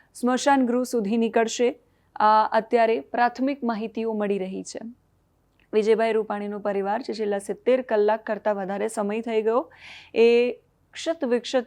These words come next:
થયેલા શવને જોવા માટે, એ પોતાના સ્વજનના અંતિમ દર્શન માટે રાહ જોઈ રહ્યો છે. એ પરિવાર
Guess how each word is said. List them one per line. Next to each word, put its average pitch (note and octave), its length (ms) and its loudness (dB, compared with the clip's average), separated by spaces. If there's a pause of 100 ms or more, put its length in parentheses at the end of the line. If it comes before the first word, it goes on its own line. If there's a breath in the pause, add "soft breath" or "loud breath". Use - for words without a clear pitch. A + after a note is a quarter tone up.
થયેલા A#3 340 2
શવને A3+ 500 -2
જોવા A3 320 2
માટે, G3 440 0
એ G#3 280 2
પોતાના G#3 420 -4
સ્વજનના A#3 720 0
અંતિમ A3 480 -6
દર્શન B3+ 440 -4
માટે G3+ 400 0
રાહ B3 220 0
જોઈ A#3 240 -2
રહ્યો G3+ 260 -2
છે. A3 380 -2 (1120 soft breath)
એ D4 160 4
પરિવાર B3 720 4